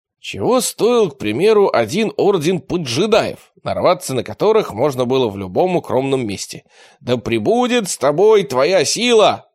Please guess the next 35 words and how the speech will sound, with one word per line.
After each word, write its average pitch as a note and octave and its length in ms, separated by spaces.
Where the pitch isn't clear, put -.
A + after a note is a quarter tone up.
а - 80
со F2 140
мной G#3+ 160
твое C3 220
добро". G#2 340
Так - 220
приветствовал A2 560
поджидай A#2 600
ограбляемых F3 1000
и G#3 100
отбирал A2+ 460
все - 160
их A2+ 100
добро. G2+ 360
Чаще F3+ 460
всего E3+ 320
добром, C3 480
а G#2+ 100
не C#3+ 100
силой. D2+ 380
Никто F3+ 340
и G3 100
не F3 100
пытался D#3 440
сопротивляться. C#3 840
Столь - 240
страшные - 580
слухи E3 520
о B2 100
своих A#2+ 320
бойцовых A2 560
качествах F3+ 540
распространяли A#2+ 840
от - 80
себя G#2+ 360